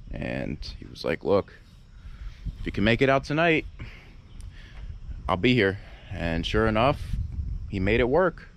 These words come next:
So without further ado, without any more suspense,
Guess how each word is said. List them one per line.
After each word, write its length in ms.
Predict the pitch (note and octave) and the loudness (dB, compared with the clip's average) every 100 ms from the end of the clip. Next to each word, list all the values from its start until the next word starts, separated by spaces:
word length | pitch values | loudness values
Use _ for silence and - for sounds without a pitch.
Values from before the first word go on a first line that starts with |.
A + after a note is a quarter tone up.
| - - | -18 -12
So 340 | - G2 F#2 | 0 4 4
without 300 | F2+ G2 G2 | 4 4 2
further 300 | A#2+ A#2+ A#2+ | 4 4 4
ado, 380 | A2+ A#2 A#2+ A#2 - - - - - | 4 4 2 0 -6 -6 -6 -6 -6
without 240 | E2 F2+ - | 0 2 2
any 120 | G2 G2+ | 2 2
more 200 | G2 F#2+ | 2 2
suspense, 720 | F2+ - F#2+ E2 - - | 0 -2 0 0 -2 -6